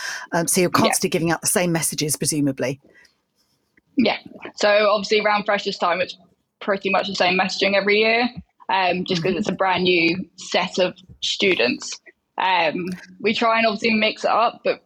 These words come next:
Speaker 2: again, for the students, it's one of those things, it is the same messaging, uh, especially when it comes around safety, um, and just what to do in nighttime economy. Things that would be changing is what we do with the venues. So as a Cambridge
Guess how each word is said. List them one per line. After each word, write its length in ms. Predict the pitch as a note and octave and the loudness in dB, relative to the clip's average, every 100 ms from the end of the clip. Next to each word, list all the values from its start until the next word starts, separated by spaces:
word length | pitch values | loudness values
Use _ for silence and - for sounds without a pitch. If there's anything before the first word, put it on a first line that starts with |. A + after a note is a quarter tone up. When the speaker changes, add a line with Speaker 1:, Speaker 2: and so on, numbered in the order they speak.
| _ - | _ -6
Speaker 2:
again, 320 | G#3 F#3+ F#3 | 0 -2 -2
for 80 | F#3 | -8
the 60 | |
students, 460 | - G3 G3 G#3 - | -4 -2 0 -2 -4
it's 120 | - | -4
one 80 | F3+ | 0
of 40 | |
those 160 | F3 F3+ | 0 0
things, 320 | F3+ F3+ - | 0 0 -2
it 40 | - | 0
is 280 | F#3 F#3 | 0 0
the 60 | F#3 | -2
same 260 | F#3 F#3 G3 | 0 2 0
messaging, 480 | F#3 G3+ G3+ A3 A3 - | -2 0 0 2 2 2
uh, 160 | F#3 F#3 | 2 2
especially 360 | F#3+ G#3+ G#3 G3+ | 2 0 2 0
when 80 | G3+ | 0
it 60 | |
comes 140 | G#3 G#3 | -2 2
around 200 | G3+ G#3 | 0 2
safety, 680 | G#3 G#3+ - A3 A3 A3 - _ _ _ - | 0 0 0 2 4 2 0 _ _ _ -2
um, 460 | G3 G3 F#3 F#3+ F3+ - | 0 2 2 0 -2 -2
and 280 | G3 F#3 | -2 -2
just 300 | F#3 F#3 - _ _ _ _ _ | -4 -6 -8 _ _ _ _ _
what 360 | F3+ G#3 G3 - | -10 -2 -2 -2
to 80 | G3 | 0
do 160 | G3+ | 2
in 140 | G3 F#3+ | 2 2
nighttime 360 | F#3 - G3 F#3+ | 0 0 0 -2
economy. 600 | - G3+ G#3 A3 A#3 - - - | 0 0 2 2 0 -4 -20 -2
Things 400 | A#3+ A#3 A#3 G3+ | 2 4 4 4
that 240 | - - G3 | 2 2 2
would 260 | G3+ F#3+ | 2 2
be 160 | G#3+ G#3+ | 0 0
changing 520 | G#3+ G#3 G#3+ A3 G#3+ | 2 2 2 2 2
is 420 | G3+ - - - _ _ _ - | 0 -2 -16 -20 _ _ _ -10
what 300 | G#3 G3+ - | 0 2 2
we 120 | G#3 | 2
do 160 | G3+ G3 | 4 2
with 120 | F#3+ | 2
the 80 | F#3 | 2
venues. 420 | F#3 F#3+ F3+ F3+ | 2 4 4 4
So 140 | F#3+ | 4
as 160 | G3+ G3 | 2 4
a 220 | G3 G3 - | 2 2 2
Cambridge 340 | G3+ F#3+ | 0 0